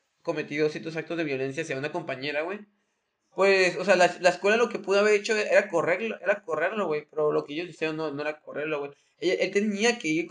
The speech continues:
a terapia, ¿sabes? Porque sabían, güey, que si lo corrían, güey, iba a ser peor, ¿sabes? Sería como, como, como contraproducente para ese individuo, ¿no? Porque al final de cuentas lo estás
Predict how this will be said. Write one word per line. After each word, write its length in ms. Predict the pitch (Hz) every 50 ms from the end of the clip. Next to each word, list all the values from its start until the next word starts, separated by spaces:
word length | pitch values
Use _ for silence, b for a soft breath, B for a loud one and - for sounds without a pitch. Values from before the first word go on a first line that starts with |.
| -
a 120 | - 170 -
terapia, 400 | 143 139 156 165 - 160 151 139
¿sabes? 240 | 139 151 180 185
Porque 240 | - 175 - - 160
sabían, 400 | - 147 143 175 180 196 214 208
güey, 240 | 202 220 208 214 - _ _ _ _ _
que 80 | - 147
si 100 | 160 175
lo 140 | 170 175 175
corrían, 460 | 175 165 160 147 160 180 196 208 214
güey, 240 | 226 240 226 - -
iba 160 | 156 170 180
a 40 | 180
ser 200 | - 190 - -
peor, 380 | - 151 143 151 170 180 180 -
¿sabes? 260 | - 156 170 185 180
Sería 220 | 160 139 143 143
como, 440 | - 180 175 170 156 143 120 _ _ _ _ _ _ _ _ _ _ _ -
como, 1600 | 143 143 143 143 147 143 143 139 139 139 139 139 139 139 135 135 135 135 131 131 131 127 131 127 131 127 127 127 - - - _ _ _
como 220 | - 170 170 175
contraproducente 840 | - 185 180 - 180 175 170 170 - 170 175 165 151 - 202 226 226 -
para 180 | - 165 160
ese 160 | 160 151 208
individuo, 340 | 208 160 147 151 185 190 185
¿no? 100 | 196 202
Porque 160 | 196 190 175
al 40 | 151 156
final 140 | 151 156
de 60 | 170 170
cuentas 220 | 185 190 202 202
lo 80 | 170 156
estás 440 | 151 - 160 160 165 160 - _